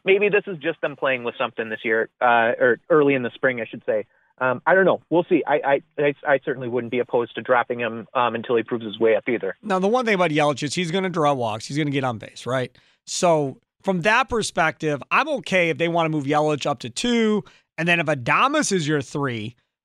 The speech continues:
Speaker 2: uh, and then again, you're putting the pressure, uh, and weight on McCutchen then to be your four hitter,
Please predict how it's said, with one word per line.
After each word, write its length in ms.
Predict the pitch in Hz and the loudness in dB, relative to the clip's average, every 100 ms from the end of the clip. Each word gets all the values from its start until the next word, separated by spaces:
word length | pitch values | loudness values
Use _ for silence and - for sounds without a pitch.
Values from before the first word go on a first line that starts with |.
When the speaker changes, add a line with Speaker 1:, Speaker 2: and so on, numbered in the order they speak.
| _ - | _ -6
Speaker 2:
uh, 220 | 131 135 | -4 -2
and 180 | 143 160 | 0 0
then 140 | 180 170 | 0 0
again, 400 | 156 180 143 143 | 0 2 2 -2
you're 160 | 156 | -4
putting 300 | 139 165 151 | -2 -2 0
the 80 | 139 | -2
pressure, 680 | - 165 156 - 139 131 - _ _ _ _ 131 | -2 0 0 -2 -4 -4 -10 _ _ _ _ -4
uh, 120 | 131 | -2
and 240 | 156 147 131 | 0 0 2
weight 300 | 165 165 - | 2 0 0
on 320 | 151 139 139 | 0 2 0
McCutchen 500 | 135 - 175 - 156 | -6 -2 -2 0 -4
then 160 | 147 | -4
to 80 | 143 | -4
be 140 | 135 139 | -2 -2
your 160 | 127 | -4
four 380 | - - 202 185 | -6 -2 0 0
hitter, 340 | 131 120 117 | -2 -4 -6